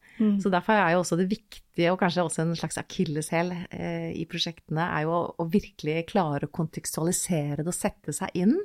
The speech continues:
Speaker 1: Mm.
Speaker 2: i en større sammenheng, en større kontekst, og, og måtte vise at man står på skuldrene til andre,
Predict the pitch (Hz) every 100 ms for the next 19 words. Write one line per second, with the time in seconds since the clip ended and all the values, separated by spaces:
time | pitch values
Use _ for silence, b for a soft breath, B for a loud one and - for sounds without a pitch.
0 | - B B 233 220 196 185 185 - 175
1 | 165 180 - 196 156 147 170 175 - -
2 | 165 160 170 - 147 - 214 220 - -
3 | 170 165 - 170 165 170 175 180 151 -
4 | 143 165 165 - 151 143 - 165 - 185
5 | 143 - 156 165 185 190 151 135 160